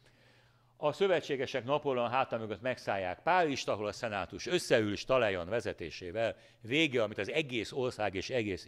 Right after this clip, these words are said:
E-, Európa kíván, befejezik a háborút. Császár,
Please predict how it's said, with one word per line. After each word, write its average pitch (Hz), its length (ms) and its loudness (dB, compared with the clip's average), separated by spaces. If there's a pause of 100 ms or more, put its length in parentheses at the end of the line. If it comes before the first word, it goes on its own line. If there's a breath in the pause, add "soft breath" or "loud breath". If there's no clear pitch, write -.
(120)
E-, 107 160 -4
Európa 101 440 0
kíván, 113 440 2 (280 loud breath)
befejezik 90 580 2
a 87 60 0
háborút. 82 420 -2 (1400 soft breath)
Császár, 131 800 0